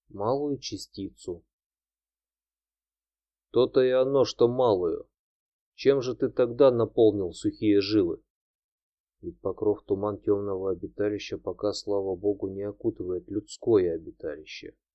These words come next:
Какую замену крови этот, как его, ток гонит по их испитым телам? Бернгард улыбнулся.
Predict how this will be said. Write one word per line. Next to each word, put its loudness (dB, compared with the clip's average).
Какую 4
замену 0
крови 4
этот, 0
как 0
его, -2
ток 6
гонит -2
по 2
их 0
испитым -4
телам? 2
Бернгард -2
улыбнулся. -2